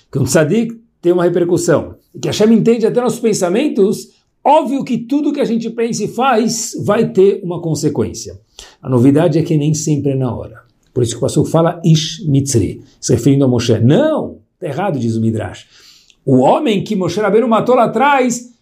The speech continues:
fez desencadear que ele viesse para aqui, entre aspas, sem querer, e por isso eu vou agora formar uma família com ele, e por isso a gente sabe o final da história, ele vai salvar o povo Yehudi.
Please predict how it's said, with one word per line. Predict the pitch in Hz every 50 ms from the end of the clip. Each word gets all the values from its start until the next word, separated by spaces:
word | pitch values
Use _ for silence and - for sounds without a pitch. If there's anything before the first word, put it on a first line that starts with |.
| _ _
fez | _ - - - 233 - - 311 269 - 151
desencadear | - 226 214 240 247 226 233 247 233 175 165 269 269 -
que | 247
ele | 233 220
viesse | 185 208 226 233 226 226 214
para | 220 214 208 208
aqui, | 185 - 202 208
entre | 196 180 151 196
aspas, | 196 190 185 185 - 185 156 - - - -
sem | 214 190 185 180 165
querer, | - 202 226 214 208 226 285 302 - - - _ _ _ _ -
e | 180
por | - - 190 214
isso | 233 226 - 196
eu | 196
vou | 151 117 143 170 170
agora | 151 - 165 165 151
formar | - 170 165 156 165
uma | 160
família | 156 - 185 170 170 175 175 175 175 170
com | - 180 185 220
ele, | 254 247 185 180
e | 180
por | - 170 170
isso | 175 170
a | 170
gente | 170 165
sabe | - 175 165
o | 131
final | 117 170 175 175
da | 165
história, | 180 - - - 196 196 175
ele | 156
vai | 147 156 147
salvar | 147 - 156 - 135 139
o | 131
povo | 117 135 123 117 123
Yehudi. | 123 123 117 113 113 - - -